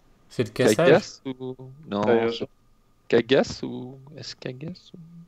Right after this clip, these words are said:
Speaker 2: non, ça doit être
Speaker 1: Cassage,
Speaker 2: Cass-,
Speaker 1: ça sonne pas mal.
Speaker 2: ouais. Euh, drummer.
Speaker 3: Drummer. Drummer, peut-être, hein, vu comme ça.
Speaker 2: Logeable.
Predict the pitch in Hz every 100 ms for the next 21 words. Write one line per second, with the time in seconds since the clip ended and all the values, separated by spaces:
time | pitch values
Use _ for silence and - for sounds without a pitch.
0 | - 95 101 147 127 135 156 - - 117
1 | - 117 - 120 143 160 - _ _ _
2 | _ _ _ - 113 - _ _ - _
3 | _ _ _ _ _ _ _ _ _ _
4 | _ - 110 113 101 104 101 139 - 117
5 | 117 117 139 156 - _ _ _ - -
6 | - - - - - - - - - -
7 | - - - - - - - - - -
8 | 113 110 120 131 - 101 120 123 - 104
9 | 101 101 92 107 104 107 107 135 139 139